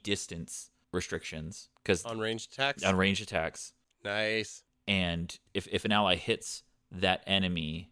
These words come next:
Speaker 1: with a damaging attack, it does, it does additional damage, which is the, the, it does, it does tier whatever damage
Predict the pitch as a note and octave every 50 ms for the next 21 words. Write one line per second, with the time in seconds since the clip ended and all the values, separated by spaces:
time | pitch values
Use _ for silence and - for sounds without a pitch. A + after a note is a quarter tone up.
0 | _ - F2 F#2+ F#2 - - F2 E2+ G2 F#2+ F#2+ F#2 F2 F2 F2 E2 - - F#2
1 | E2 E2 - E2+ E2 - F2 E2+ E2 - - - - F2 - F#2+ E2+ E2 D#2 -
2 | - G#2+ A2+ - - - A2+ G#2+ G2 - F#2+ F2+ E2+ E2 E2 D#2+ D#2+ E2 E2 -
3 | - - _ _ _ _ _ _ _ _ - F#2 - - F#2 E2 - - F2+ E2+
4 | E2+ D#2 D#2+ D2+ - _ _ _ - G#2 F2+ F2+ E2 D#2 D#2 D2+ - - G2+ -
5 | G#2+ G#2 F#2+ - - - F2 G2 F2+ - - - - G2+ F#2 E2+ F2 F2 F2 E2+
6 | F2 D#2+ F2 E2 D#2+ D#2 D2+ D2+ D#2 - -